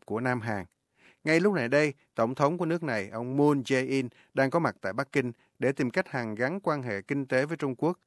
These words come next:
vốn đang làm cho Nam Hàn thất thu hàng tỷ đô la. Ông Moon nói sứ mệnh của ông lần này là tái lập niềm tin của nhau.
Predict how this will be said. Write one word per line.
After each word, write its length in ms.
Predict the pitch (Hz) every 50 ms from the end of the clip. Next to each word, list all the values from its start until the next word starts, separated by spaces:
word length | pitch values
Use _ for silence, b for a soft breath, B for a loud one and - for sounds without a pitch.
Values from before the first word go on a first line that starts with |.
| _ _ _ -
vốn 300 | 127 123 143 151 180 208
đang 180 | 180 139 135 127
làm 220 | 120 104 98 92
cho 160 | - - 123 131
Nam 220 | 135 131 127 113
Hàn 260 | 117 117 107 101 90
thất 160 | - 160 160 _
thu 220 | - 156 143 135 120
hàng 240 | 98 117 98 92
tỷ 240 | - - 104 104 123
đô 140 | 135 139 131
la. 220 | 123 123 120 117 - b b b b b b b b b
Ông 200 | - 151 165 165
Moon 240 | 165 160 165 156 151
nói 180 | 143 143 170
sứ 200 | 170 - 233 214
mệnh 140 | 175 120 107
của 100 | - 165
ông 200 | 170 170 160 151
lần 180 | 131 107 107 107
này 240 | 104 101 101 98 95
là 380 | 98 101 101 104 98 95 92 92 -
tái 180 | 123 135 160
lập 160 | 165 135 104 - - 113
niềm 260 | 113 110 95 92 -
tin 280 | - 139 139 135 127
của 120 | - 113 120
nhau. 300 | 135 131 127 120 110